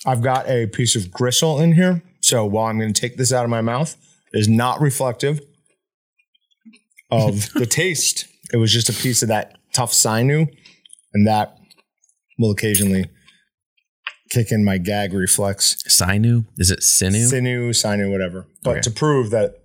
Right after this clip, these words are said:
Speaker 1: it's not the camel, I'm taking another bite.
Speaker 2: Yeah.
Speaker 1: I like it. Camel is now the only thing I wanna eat.
Speaker 2: I think it's pretty good.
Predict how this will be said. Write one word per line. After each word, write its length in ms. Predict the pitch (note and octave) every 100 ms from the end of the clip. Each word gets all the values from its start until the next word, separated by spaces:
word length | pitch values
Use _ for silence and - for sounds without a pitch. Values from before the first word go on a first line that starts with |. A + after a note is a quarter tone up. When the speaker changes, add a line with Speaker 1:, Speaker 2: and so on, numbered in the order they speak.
| -
Speaker 1:
it's 140 | A2+
not 240 | G#2+ F#2 -
the 240 | F#2 E2+ -
camel, 260 | - A2+ G#2+
I'm 100 | G2
taking 260 | F2+ F2 E2+
another 140 | -
bite. 220 | - - _ _ _ _ _ _ -
Speaker 2:
Yeah. 200 | B2 A#2+ G2 _ _ _ - -
Speaker 1:
I 120 | F#3
like 360 | D#3 G#2 D#3 -
it. 140 | - _ - _ _ _ _ _ _ _ _ _ _ - - -
Camel 340 | D#3+ E3+ F3+
is 80 | D#3
now 200 | D#3 D3
the 120 | C#3+
only 160 | C#3 C3+
thing 140 | C3+
I 60 | B2+
wanna 200 | B2 B2
eat. 260 | C3+ - - -
Speaker 2:
I 100 | C#3+
think 260 | C3 E3+ D#3
it's 140 | D3
pretty 280 | - D3+ B2+
good. 380 | A2 A2+ C#3 D3